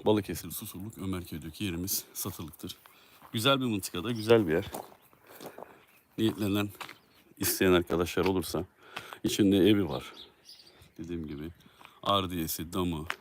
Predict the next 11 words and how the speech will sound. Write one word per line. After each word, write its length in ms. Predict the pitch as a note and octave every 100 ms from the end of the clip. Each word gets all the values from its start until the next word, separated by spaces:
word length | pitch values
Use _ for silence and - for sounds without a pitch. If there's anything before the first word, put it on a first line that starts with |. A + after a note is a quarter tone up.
| - - -
besicilik 520 | G#2 - G2 F#2+ F#2
için 220 | F#2 F#2
uygun, 280 | E2+ D#2 D2+
elektriği 580 | G2 F#2+ - - F2+ C#2+
var, 180 | C2 C#2+
suyu 360 | - G#2+ F#2+ D#2
var. 220 | C2+ - - - - - - -
Her 180 | - A2
türlü 280 | - F#2 E2
şey 180 | - F2
yapılır. 460 | F2 D#2 E2 -